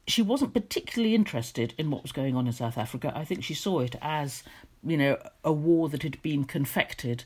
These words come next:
by the politicians in Britain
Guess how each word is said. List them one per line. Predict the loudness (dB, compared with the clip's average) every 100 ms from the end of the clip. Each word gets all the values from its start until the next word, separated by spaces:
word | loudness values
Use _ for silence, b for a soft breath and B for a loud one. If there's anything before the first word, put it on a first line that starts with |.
| B B B
by | 0 0
the | 0
politicians | -2 -2 -2 -4 -2 2 2 0 -4 -10 -2
in | 0 2 2 0 -6 -18 _ 0
Britain | 2 2 0 0